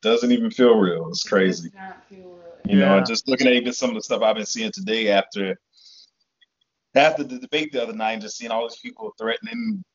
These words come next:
Speaker 1: "We will start a civil war and we'll come out with guns blazing." And I'm like, "For what? Like, what are we fighting over?" It, it's just, it's ridiculous, man.
Speaker 3: Yeah.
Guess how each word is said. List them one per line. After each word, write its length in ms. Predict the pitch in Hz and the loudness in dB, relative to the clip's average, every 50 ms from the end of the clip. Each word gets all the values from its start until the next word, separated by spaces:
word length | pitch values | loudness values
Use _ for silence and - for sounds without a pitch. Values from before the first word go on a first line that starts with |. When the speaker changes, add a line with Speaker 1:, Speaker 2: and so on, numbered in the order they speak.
| _ _ - - | _ _ -14 -8
Speaker 1:
"We 160 | 104 120 123 | -6 -6 -4
will 240 | 117 117 120 120 117 | -2 -2 0 0 0
start 280 | - - 113 113 113 | 2 4 6 6 6
a 60 | 113 | 4
civil 460 | 110 - - 117 113 117 113 117 110 104 | 2 0 -2 -2 -4 -4 -4 -4 -4 -4
war 380 | 104 104 107 117 120 117 117 | -2 0 2 4 4 4 4
and 160 | 110 104 98 95 | 2 0 -2 -4
we'll 320 | 110 120 120 117 113 107 98 92 - | -6 -6 -6 -6 -6 -8 -8 -12 -8
come 200 | - 120 113 113 | -6 -2 2 4
out 140 | 113 113 98 | 4 4 2
with 120 | 101 95 | 0 -2
guns 300 | 92 107 120 120 - - | -2 -2 -2 -2 -2 -4
blazing." 460 | - 107 110 117 123 123 123 - 117 120 | -4 -2 2 2 4 2 2 -2 -4 -4
And 80 | 123 135 | 0 2
I'm 80 | 139 | 2
like, 200 | 139 131 127 123 - _ | 4 4 2 0 -2 _
"For 160 | - 110 101 95 | -4 -2 0 0
what? 420 | 92 92 110 151 156 - 87 - | 0 0 2 4 4 4 2 0
Like, 200 | 95 92 95 92 | -4 -4 -4 -2
what 160 | 104 120 139 143 | 0 2 2 4
are 40 | - | 4
we 140 | 240 214 - - - - | 2 0 -4 -8 -2 2
fighting 360 | 117 - 285 269 113 107 101 | 2 2 4 2 -2 -4 -6
over?" 300 | 92 92 87 - 87 87 - _ _ - 110 | -6 -6 -8 -8 -12 -20 -20 _ _ -8 -4
It, 140 | 120 - - | -4 -4 -4
it's 180 | 107 117 113 - | -4 -6 -4 -4
just, 320 | 104 98 95 - - - | -2 -2 -2 -2 -4 -6
it's 140 | 95 - - | -6 -4 -2
ridiculous, 600 | 98 92 87 98 101 98 - 95 87 82 - 82 | -2 0 2 2 2 2 0 -2 -8 -8 -10 -10
man. 260 | 85 82 78 78 80 - _ _ _ _ _ _ _ _ _ _ _ _ _ _ _ _ | -10 -10 -10 -10 -14 -16 _ _ _ _ _ _ _ _ _ _ _ _ _ _ _ _
Speaker 3:
Yeah. 80 | 101 | -20